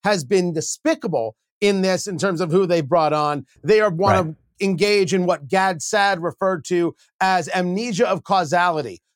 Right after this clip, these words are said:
Speaker 1: They only wanna focus on Israel's response. They don't wanna focus on what happened here,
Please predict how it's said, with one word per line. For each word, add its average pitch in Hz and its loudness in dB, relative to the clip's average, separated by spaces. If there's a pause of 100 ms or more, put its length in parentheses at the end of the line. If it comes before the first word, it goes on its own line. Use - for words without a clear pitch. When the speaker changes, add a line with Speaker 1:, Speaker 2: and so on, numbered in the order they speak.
Speaker 1:
They 190 0
only 262 2
wanna 233 2
focus 214 -2
on 190 -2
Israel's 180 0
response. 196 -2
They 220 0
don't 247 2
wanna 240 -2
focus 220 -4
on 220 2
what 226 -2
happened 247 0
here, 147 -6